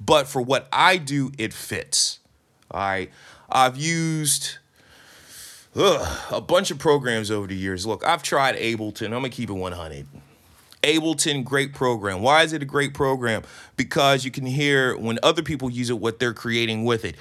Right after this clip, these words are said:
It's a great program. Do I like it? Fuck no. I think that shit is whack. But is it whack? No.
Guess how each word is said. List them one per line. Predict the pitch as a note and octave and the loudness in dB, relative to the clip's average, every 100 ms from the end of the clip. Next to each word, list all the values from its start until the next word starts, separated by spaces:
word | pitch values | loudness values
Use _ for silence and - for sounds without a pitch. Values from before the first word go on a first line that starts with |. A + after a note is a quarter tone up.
| - - | -10 -4
It's | C3+ | 0
a | B2+ | 0
great | A2 A#2 - | 2 2 2
program. | F3 E3+ C#3 G#2 D#2 - - | 4 4 4 -2 -4 -12 0
Do | D#3 | 4
I | C#3+ | 6
like | D3+ D#3 C3+ | 8 6 4
it? | - | -2
Fuck | - F3 - | 4 4 2
no. | A2 F#2 - _ _ _ - _ - | -8 -8 -10 _ _ _ -20 _ -20
I | - - - | -20 -14 -6
think | G3 | -4
that | D3+ C#3 | 0 0
shit | - | 0
is | G2+ D2+ | -2 -6
whack. | F2+ C3 G#2+ - - _ _ - _ _ _ _ _ _ _ _ _ - | 4 6 6 2 -20 _ _ -20 _ _ _ _ _ _ _ _ _ -4
But | B2+ - | -4 2
is | G3 D#4 | 2 2
it | - | -2
whack? | B2+ G#2 - | -2 -2 -2
No. | D3 C3 | -2 -2